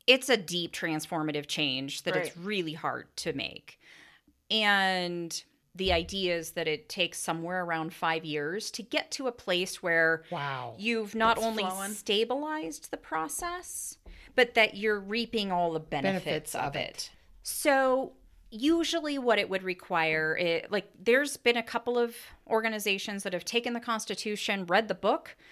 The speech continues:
Speaker 1: watched some videos, and gone with it. I don't know how well they're doing.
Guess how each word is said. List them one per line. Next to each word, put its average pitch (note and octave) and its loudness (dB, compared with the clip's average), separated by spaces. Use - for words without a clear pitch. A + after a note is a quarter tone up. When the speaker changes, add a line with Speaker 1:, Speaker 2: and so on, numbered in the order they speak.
Speaker 1:
watched G3 2
some A#3+ -2
videos, C#4 2
and E3 -2
gone F3 2
with D#3 -2
it. - -6
I D#4+ 2
don't E4 6
know G3 6
how E3+ 6
well D#3 4
they're D#3 0
doing. A3 0